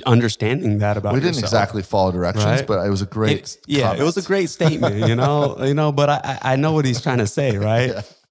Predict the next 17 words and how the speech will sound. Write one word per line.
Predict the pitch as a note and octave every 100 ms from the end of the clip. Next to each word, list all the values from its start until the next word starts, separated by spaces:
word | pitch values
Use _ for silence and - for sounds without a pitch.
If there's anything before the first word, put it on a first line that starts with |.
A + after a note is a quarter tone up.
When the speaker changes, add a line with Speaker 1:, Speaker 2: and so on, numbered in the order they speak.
| -
Speaker 1:
So | C#3 C#3
it's | C#3
like | D3+ B2
motivation, | A#2 D#3+ D#3+ A#2 A2+ - A#2
basically, | G#2+ G#2 - G#2+ G#2
guys, | A2 G#2 G#2 G2
when | G#2+ G#2+ G2+ - -
you | A#2
just, | A2+ A#2 G#2+ - - _ _ _ _ _ _ -
you | B2+
hope | C#3+ E3 -
to | -
get | B2+ C3
a |
spark | A#2+ - C3 B2+
of | C3
energy, | D3 A#2 G2 - G#2